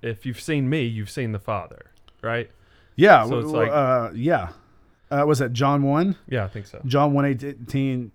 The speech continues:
Speaker 2: "No one has ever seen God, but the one and only Son, who is himself God and is in the closest relationship with the Father, has made him known." He's like,
Speaker 1: Mm-hmm.
Speaker 2: "You don't see him, but you see me, so you have.
Speaker 1: Right.
Speaker 2: If you know me, then you know the Father." Um,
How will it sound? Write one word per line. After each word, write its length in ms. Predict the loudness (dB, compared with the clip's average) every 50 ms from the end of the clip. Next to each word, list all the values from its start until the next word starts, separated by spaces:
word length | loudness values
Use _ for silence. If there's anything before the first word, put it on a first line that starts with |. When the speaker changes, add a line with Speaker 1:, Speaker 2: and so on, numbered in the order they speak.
| _
Speaker 2:
"No 200 | -2 2 2 4
one 140 | 6 6 6
has 120 | 6 6
ever 140 | 6 4 4
seen 360 | 2 2 2 2 4 4 4
God, 420 | 2 2 2 2 2 0 -2 -4 -4
but 140 | -6 -6 -6
the 80 | -6 -6
one 420 | -4 -2 0 0 2 2 0 0
and 180 | -2 -4 -6 -6
only 400 | -4 -2 0 0 0 0 0 -2
Son, 640 | -4 -4 -6 -4 -2 -2 -2 -2 -2 -4 -6 -6 -8 -10 _ -20 -20 -20 -20 -20 -20 -20 -20 _ -20 -18 -12 -4
who 240 | 0 2 2 2 2 0
is 220 | 0 -2 0 0
himself 520 | 0 -2 -2 -2 2 4 6 6 4 2 -2
God 440 | -4 -4 -2 -2 -2 -4 -6 -8 -10 -10 -8
and 180 | -6 -4 -4
is 300 | -4 -4 -4 -4 -6 -10 -10 -8
in 220 | -6 -6 -6 -6 -8 _ _ _ -10
the 140 | -8 -8
closest 420 | -6 0 2 2 2 2 0 -2 -2
relationship 640 | -2 -2 -2 -2 -4 -4 -6 -8 -8 -8 -10 -10
with 80 | -10 -12
the 60 | -12
Father, 440 | -12 -12 -10 -8 -8 -8 -8 -8 -10
has 200 | -10 -10 -10 -10
made 260 | -10 -8 -8 -8 -10 -12 -16 -20 -20 -14
him 220 | -10 -8 -6 -4 -4
known." 340 | -6 -6 -8 -10 -12 -14 -10 -6
He's 80 | -4
like, 120 | -4 -4 -4
Speaker 1:
Mm-hmm. 40 |
Speaker 2:
"You 80 | -4 -2
don't 160 | -2 -4 -2
see 140 | -2 -2 -2
him, 220 | 0 -2 -2 -4 -6
but 80 | -8
you 80 | -8 -10
see 200 | -8 -6 -6 -4
me, 160 | -4 -6 -6 -8
so 120 | -10 -10
you 160 | -10 -10 -10
have. 340 | -10 -10 -12 -14 -16 -12 -8
Speaker 1:
Right. 220 | -6 -4 -4 -6 -8 -12 -20 -20 -12
Speaker 2:
If 60 | -8
you 80 | -6 -2
know 180 | -2 0 0 0
me, 160 | 0 0 -2
then 140 | -2 -2 -4
you 80 | -4
know 160 | -4 -6 -6
the 80 | -8 -8
Father." 360 | -10 -12 -14 -14 -16 -20 -20 -20 -20 -20 -20 -20 -20 -20 -20 -20 -20 -20 -20 -20 -18 -18 -16 -16 -18 -14 -10
Um, 580 | -8 -6 -4 -4 -4 -4 -4 -6 -8 -8 -10